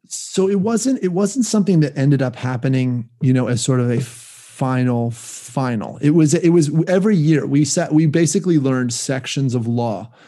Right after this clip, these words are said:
um, every year. And every year we had a huge written final that we had to sit down.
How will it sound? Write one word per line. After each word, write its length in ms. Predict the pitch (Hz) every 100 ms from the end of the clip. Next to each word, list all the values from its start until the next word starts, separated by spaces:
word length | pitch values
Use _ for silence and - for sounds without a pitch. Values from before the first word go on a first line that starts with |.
| - _ _ -
um, 200 | 117 113
every 280 | 127 120 120
year. 160 | 147
And 180 | 185 135 147
every 280 | 160 147 147
year 160 | 147
we 120 | 120
had 220 | 117 117 104
a 80 |
huge 680 | 110 - - 180 160 151 127
written 300 | 127 135 127
final 500 | 117 117 104 92 - _ _ _ _
that 360 | 123 120 113 113
we 120 | 123
had 180 | 120 123
to 80 | 127
sit 220 | - 151
down. 500 | 147 127 120 127 139